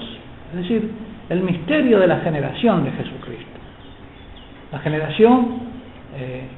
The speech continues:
terrenal, pero la, la generación divina también. Cuando se llega a María, ahí empieza a revelarse el misterio. Y después todos los primeros capítulos, no puedo, no podemos detenernos en eso,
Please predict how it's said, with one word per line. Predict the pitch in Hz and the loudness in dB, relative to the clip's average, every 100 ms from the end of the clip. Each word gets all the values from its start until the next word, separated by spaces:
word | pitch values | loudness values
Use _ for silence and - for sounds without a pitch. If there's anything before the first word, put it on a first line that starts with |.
| - - - | -20 -20 -8
terrenal, | 131 147 214 233 277 294 - | -4 2 6 8 6 4 0
pero | 202 175 | 2 2
la, | 160 160 156 | 2 -2 -4
la | 143 | -4
generación | - 156 151 147 151 254 277 | -2 -2 -2 0 4 6 6
divina | 160 190 294 190 135 | 4 4 8 8 6
también. | 135 120 117 120 113 113 - - - - - - | 2 -4 -6 -8 -10 -12 -16 -18 -18 -18 -20 -14
Cuando | - 131 143 | -6 -2 0
se | 160 | 2
llega | 147 220 | 8 10
a | 208 | 10
María, | 190 185 233 254 285 277 | 8 8 10 8 8 4
ahí | 160 226 | 6 6
empieza | 247 175 196 196 208 - 214 233 | 6 4 8 10 8 6 4 4
a | 156 | 0
revelarse | 156 160 175 180 170 | 2 4 4 2 0
el | 147 | 0
misterio. | 131 - 262 165 135 139 - - - - - - - - - - - | -2 4 6 6 0 -6 -10 -16 -20 -20 -20 -20 -20 -20 -20 -16 2
Y | 170 | 8
después | 196 - 247 - | 8 10 6 8
todos | 277 | 6
los | 262 | 6
primeros | 202 233 247 240 | 6 6 6 6
capítulos, | 220 277 262 214 208 226 185 | 4 4 2 6 6 4 2
no | 190 | -2
puedo, | 185 202 208 180 165 160 160 | 4 6 8 6 4 2 2
no | 165 | 0
podemos | 180 180 190 190 165 143 - - - | 2 4 4 2 0 -2 -6 -12 -4
detenernos | 151 165 180 185 190 185 | -4 0 0 0 -2 2
en | 208 | 2
eso, | 220 220 262 | 2 2 2